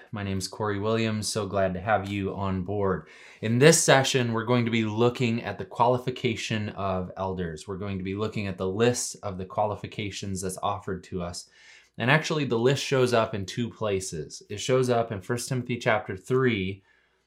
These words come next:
and then also in Titus chapter one. Now, we, in a previous session, we looked at Titus one. So today we'll mainly look at the First Timothy passage, and then I'll draw in a couple insights from, from Titus as well.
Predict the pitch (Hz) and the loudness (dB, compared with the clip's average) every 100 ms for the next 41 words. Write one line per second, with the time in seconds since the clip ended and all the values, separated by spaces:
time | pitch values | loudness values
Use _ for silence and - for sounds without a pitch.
0 | - 110 113 120 131 160 139 120 117 113 | -10 -2 2 6 6 6 6 6 6 2
1 | 110 123 117 113 - 110 - 104 123 120 | 2 2 2 0 2 2 2 -2 0 0
2 | 101 107 113 113 120 113 101 - 170 135 | 0 0 2 0 -2 -4 -2 0 2 2
3 | - 110 98 110 107 113 117 117 - 117 | 4 2 0 -4 -2 0 0 0 0 0
4 | 107 98 113 110 92 90 90 - - _ | 0 -2 -2 0 0 0 -4 -14 -20 _
5 | - - 113 107 123 135 165 160 139 127 | -6 2 2 2 2 4 6 6 6 6
6 | 143 151 143 131 123 120 95 107 98 95 | 8 8 8 8 6 6 0 0 0 -4
7 | - _ _ 123 117 - 156 156 135 110 | -10 _ _ 2 2 2 4 4 4 -2
8 | - 104 98 - 98 95 101 107 107 104 | 0 0 0 0 0 0 -2 0 0 0
9 | 98 110 113 110 110 104 101 - 113 113 | 2 4 4 2 0 -2 -4 -2 -2 0
10 | 104 95 104 98 101 92 87 - - 92 | -4 -4 -6 -4 -2 -2 -4 -10 -6 -2
11 | 90 87 87 _ _ - 92 87 95 90 | -2 -2 -6 _ _ -8 -6 -4 -4 -4
12 | 82 - - 85 82 82 78 - | -6 -8 -10 -10 -6 -6 -6 -10